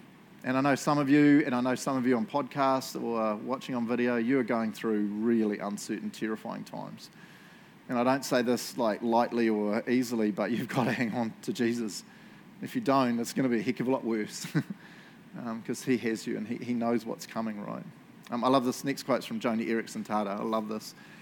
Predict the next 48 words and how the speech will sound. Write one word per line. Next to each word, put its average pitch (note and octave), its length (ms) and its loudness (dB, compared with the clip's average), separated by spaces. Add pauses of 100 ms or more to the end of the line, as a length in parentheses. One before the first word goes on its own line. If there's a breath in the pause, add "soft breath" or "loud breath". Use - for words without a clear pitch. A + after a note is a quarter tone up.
(280 loud breath)
She - 160 0
says, B2 460 0
um, C3 220 0
from C3 220 -6
Corrie C3+ 200 6
ten A2 180 -2
Boom, B2+ 240 4
whoops, C3+ 200 0
sorry. A#2 260 0
She C#3+ 140 -4
says, A#2+ 260 -2
"Never D#3+ 300 4
be F3 160 8
afraid C#3 440 2
to B2+ 60 -6
trust C3+ 460 -2
an A#2 180 -4
unknown C#3 500 0
future B2+ 480 -2 (420 loud breath)
to B2+ 120 0
a A#2+ 60 2
known B2+ 480 4
God." G#2 440 0 (220)
I A#2 100 -4
love C#3+ 200 6
that, C3 160 4
eh? A#2+ 260 2 (720 loud breath)
I B2+ 40 -2
love B2 260 2
that, A#2+ 140 0
eh? A#2+ 120 2
You C#3+ 160 4
don't, A#3+ 100 4
you C#4+ 120 4
don't C3 120 0
know B2 80 0
what's - 160 -6
gonna A#2+ 140 -4
happen B2 220 -2
tomorrow. G3 440 -4 (320)
Um, D#3+ 280 -6
I'm D#3+ 60 -2
gonna C#3 120 2
pray C#3 260 2
in C#3+ 80 2
a C3 40 2
minute B2+ 280 0
for, A2+ 400 -4